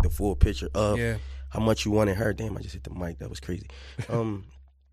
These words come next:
Speaker 1: how much you wanted her, how
Speaker 2: Mm-hmm.
Speaker 1: much time and effort you put in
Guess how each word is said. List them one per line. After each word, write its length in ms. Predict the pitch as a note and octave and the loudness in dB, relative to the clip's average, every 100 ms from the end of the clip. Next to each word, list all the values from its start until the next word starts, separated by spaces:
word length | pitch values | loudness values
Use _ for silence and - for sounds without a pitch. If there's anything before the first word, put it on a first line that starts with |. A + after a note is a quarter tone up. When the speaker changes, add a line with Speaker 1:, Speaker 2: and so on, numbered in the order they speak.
| - - | -20 -2
Speaker 1:
how 100 | C3 | 4
much 240 | B2 B2 - | 8 8 6
you 80 | |
wanted 180 | A2 G#2+ | 0 2
her, 360 | G2+ A#2+ G#2+ G#2+ - | 8 10 10 6 -4
how 140 | A2+ | 0
Speaker 2:
Mm-hmm. 80 | G#2+ | 4
Speaker 1:
much 280 | G#2 - - | 4 4 -2
time 480 | - A2 G#2+ G#2 F#2+ | 2 6 6 6 4
and 80 | - | 4
effort 300 | G#2 - G2 | 2 2 -4
you 60 | F#2+ | 6
put 220 | - G#2 | 8 8
in 200 | G2 | -2